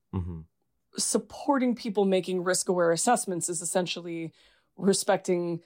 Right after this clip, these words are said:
Speaker 2: their dignity and autonomy to make their own choices, which includes making their own mistakes, right? And making our own
Speaker 1: Right.
Speaker 2: mistakes, right? So,
Speaker 1: Yeah.
Speaker 2: um, so when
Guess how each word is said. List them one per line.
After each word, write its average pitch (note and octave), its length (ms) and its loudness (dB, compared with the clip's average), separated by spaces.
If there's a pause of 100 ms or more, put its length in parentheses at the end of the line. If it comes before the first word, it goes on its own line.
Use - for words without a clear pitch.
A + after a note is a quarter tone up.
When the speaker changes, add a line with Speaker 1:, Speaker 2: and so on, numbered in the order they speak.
(200)
Speaker 2:
their F3 300 6
dignity F3 720 2
and E3+ 400 -2
autonomy E3+ 840 0 (360)
to F#3 360 4
make F#3+ 320 2
their F3+ 140 4
own F3 140 0
choices, G#3+ 500 2
which G3+ 180 0
includes A#3 1040 2 (200)
making G3 280 2
their F#3 140 -4
own F3 120 -4
mistakes, - 720 -6 (220)
right? F#3 220 4
And G3 100 6
making F#3 260 2
our E3+ 160 2
own E3+ 160 -2
Speaker 1:
Right. F2 240 4
Speaker 2:
mistakes, - 300 -10
right? F3+ 240 -2
So, F3 300 0 (320)
Speaker 1:
Yeah. F#3 60 4 (120)
Speaker 2:
um, F3 240 -4 (560)
so G3+ 580 4
when A3 420 -6